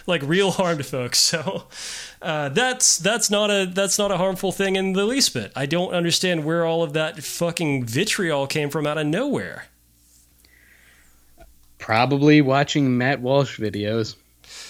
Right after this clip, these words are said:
Speaker 1: I mean, he kind of, uh, you know, eh, hangs out just on the edge of calling for people to die, doesn't he?
Speaker 2: He's very close and
Speaker 1: Yeah.
Speaker 2: uh, has, is all sorts of awful and terrible things and is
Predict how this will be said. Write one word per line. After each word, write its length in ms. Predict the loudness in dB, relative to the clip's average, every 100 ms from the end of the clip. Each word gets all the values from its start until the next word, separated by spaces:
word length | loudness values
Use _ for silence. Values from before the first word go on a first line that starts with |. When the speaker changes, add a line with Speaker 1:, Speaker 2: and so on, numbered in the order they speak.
| -20 -20 -10
Speaker 1:
I 120 | -2
mean, 240 | 0 2 0
he 220 | 0 -2
kind 220 | 0 -2
of, 140 | -2 -2
uh, 340 | -2 -2 -4 -8 -18 -18 -10
you 80 |
know, 160 | -8 -8 -12 -20 -16 -6
eh, 340 | -4 -4 -4
hangs 320 | 0 2 2
out 160 | 2 0
just 280 | 0 2 2
on 120 | 2
the 160 | 0
edge 280 | -2 -2 -2
of 240 | -4 -6 -4
calling 340 | -2 -2 -2
for 120 | -4
people 300 | -2 -2 -2
to 100 | -4
die, 300 | -4 -4 -4
doesn't 240 | -2 0 0
he? 140 | -2 -8 -20 -20 -20 -18 -8
Speaker 2:
He's 420 | 0 4 6 6
very 500 | 2 0 4 6 4
close 440 | 2 -2 -2 -4 -4
and 100 | -4
Speaker 1:
Yeah. 180 | -4 -6 -12 -18 -20 -12 -2
Speaker 2:
uh, 200 | 0 4
has, 280 | 4 4
is 580 | 0 -2 -2 0 0 -4 0
all 200 | 2 2
sorts 340 | 4 2 2
of 160 | -2 -6
awful 420 | -4 -2 -2 -2 -4
and 100 | -2
terrible 440 | 0 0 -2 -6
things 420 | -6 -6 -4 -6
and 180 | -4 -2
is 260 | -2 -4